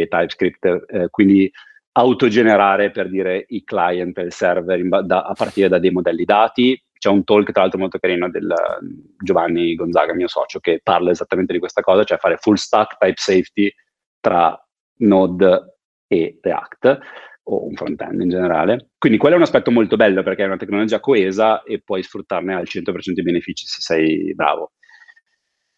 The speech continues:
Fine dei benefici dal mio punto di vista, cioè nel senso, eh, nel momento in cui non sei più vincolato a un browser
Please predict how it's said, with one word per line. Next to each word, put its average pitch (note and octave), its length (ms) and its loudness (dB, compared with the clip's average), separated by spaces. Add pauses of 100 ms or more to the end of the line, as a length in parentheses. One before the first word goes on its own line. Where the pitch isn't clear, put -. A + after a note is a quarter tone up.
(320)
Fine C3 380 6
dei B2 140 6
benefici A2+ 500 0
dal A#2 120 2
mio A2+ 120 4
punto A2 240 0
di A2+ 80 2
vista, A2 380 0
cioè G#2 160 2
nel G#2+ 180 0
senso, G#2 560 0 (1300)
eh, G#2+ 760 4 (1900)
nel B2+ 320 4
momento C3+ 380 6
in A#2+ 60 2
cui A#2 100 0
non B2 120 4
sei A#2+ 120 -2
più B2+ 120 -2
vincolato A#2 380 2
a C#3+ 40 2
un C#3+ 60 2
browser G#2+ 580 2